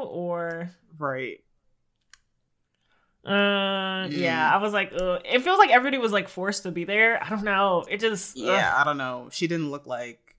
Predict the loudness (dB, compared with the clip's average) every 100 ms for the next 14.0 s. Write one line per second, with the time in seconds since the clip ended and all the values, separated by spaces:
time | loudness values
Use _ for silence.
0 | _ _ _ 0 2 2 0 10 12 12
1 | 8 8 8 8 4 0 0 -4 0 0
2 | 4 4 10 8 8 2 2 2 2 -6
3 | -6 -8 -8 -10 -2 6 6 6 4 4
4 | 4 0 -2 -4 -6 -6 -6 -6 -2 -2
5 | -4 -10 -18 -20 _ -4 -4 -2 -8 -8
6 | -6 6 12 12 12 8 4 4 0 -6
7 | -10 -20 -20 _ _ 6 8 8 8 4
8 | 4 2 0 -4 -8 -12 _ _ _ _
9 | _ -20 -6 6 8 8 2 -8 -14 -14
10 | -14 -10 -8 -8 -10 _ _ _ _ _
11 | -14 -10 -2 0 2 0 -4 -6 -6 -2
12 | -2 0 -2 -2 -2 -4 -4 -12 -20 -20
13 | _ -20 _ -14 -10 -10 -10 -4 -2 -2